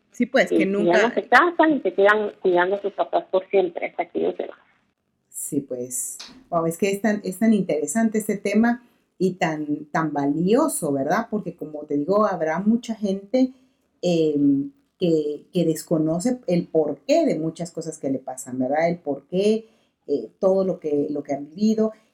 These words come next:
Speaker 1: Y tengo entendido que el proyecto sentido puede venir incluso de tus ancestros, de tus abuelos, o de, de, de la gente que, que,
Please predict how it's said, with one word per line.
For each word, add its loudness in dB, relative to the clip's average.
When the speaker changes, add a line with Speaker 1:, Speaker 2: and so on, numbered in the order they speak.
Speaker 1:
Y -4
tengo 2
entendido 2
que -2
el -8
proyecto -4
sentido -2
puede 0
venir 2
incluso 2
de 0
tus -10
ancestros, -2
de -2
tus -16
abuelos, 0
o -2
de, -2
de, -6
de -2
la -2
gente -4
que, -2
que, -20